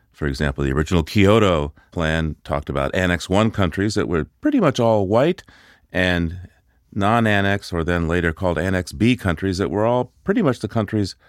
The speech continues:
of color. The explanation was that the Annex one countries were industrial and that the others were developing, yet, you know, Brazil makes airplanes and I don't think Bulgaria does.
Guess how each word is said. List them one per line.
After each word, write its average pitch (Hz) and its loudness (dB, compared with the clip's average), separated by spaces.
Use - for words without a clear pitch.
of - -6
color. 104 0
The - -8
explanation 151 2
was 113 0
that - -6
the - -10
Annex - -10
one 147 2
countries 120 -2
were 92 0
industrial 85 0
and 69 -6
that - -16
the - -14
others 85 -2
were 71 -4
developing, 98 0
yet, 101 2
you 160 -6
know, 131 0
Brazil 92 0
makes 80 -4
airplanes 73 -2
and 73 -2
I 78 -2
don't 110 -4
think 123 0
Bulgaria 113 2
does. 52 -8